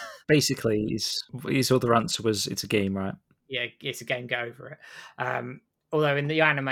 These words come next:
Speaker 1: he has his little phrase book and can speak a bit of
Speaker 2: That's
Speaker 1: Mandarin.
Speaker 2: true. That is true.
Speaker 1: Can you confirm that guns will never be a part of the Shenmue gameplay, not for Rio or any other playable character? No, it's definitely not including guns. Will he be able to eat and have bodily functions? I don't have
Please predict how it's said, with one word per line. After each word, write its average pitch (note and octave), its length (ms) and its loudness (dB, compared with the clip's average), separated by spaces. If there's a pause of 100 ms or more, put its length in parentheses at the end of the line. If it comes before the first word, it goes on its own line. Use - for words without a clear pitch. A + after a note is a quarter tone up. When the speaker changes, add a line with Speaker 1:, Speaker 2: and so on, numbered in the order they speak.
Speaker 1:
he C3+ 120 -2
has C3+ 140 -2
his A#2+ 140 -10
little C3+ 200 -12
phrase B2+ 340 -4
book - 300 -16
and B2 100 -14
can A#2+ 140 -16
speak - 240 -14
a - 20 -20
bit - 140 -2
of A#2+ 60 -12
Speaker 2:
That's A#2+ 100 -6
Speaker 1:
Mandarin. G#2 340 -4
Speaker 2:
true. - 60 -14 (320)
That - 120 -8
is A2 120 -6
true. G2+ 260 -10 (160)
Speaker 1:
Can F#3+ 240 -2
you F3+ 240 -2 (240)
confirm D#3+ 520 2
that C#3+ 100 -14
guns D3+ 220 0
will C#3+ 80 -6
never C#3 120 -2
be B2 160 -10
a C3+ 60 -6
part C#3 280 0
of C#3+ 60 -10
the - 20 -6
Shenmue C3+ 360 -6
gameplay, C#3+ 520 -2
not C#3+ 140 -10
for C3+ 140 -14
Rio C3+ 420 0
or C3+ 160 -10
any C3+ 160 -4
other B2 140 -6
playable B2 300 -6
character? C#3+ 600 -2 (220)
No, C#3 360 0
it's - 100 -20
definitely B2+ 280 -8
not B2+ 140 -12
including A#2+ 400 -12
guns. D#3+ 640 0 (540)
Will E3 80 0
he E3+ 60 2
be E3+ 80 4
able D3+ 120 6
to - 180 -10
eat D#3+ 60 -4
and C3 80 -10
have C3 140 -14
bodily D#3+ 260 0
functions? D#3 800 -6 (220)
I C#3+ 80 0
don't D3+ 160 -2
have C#3+ 200 -6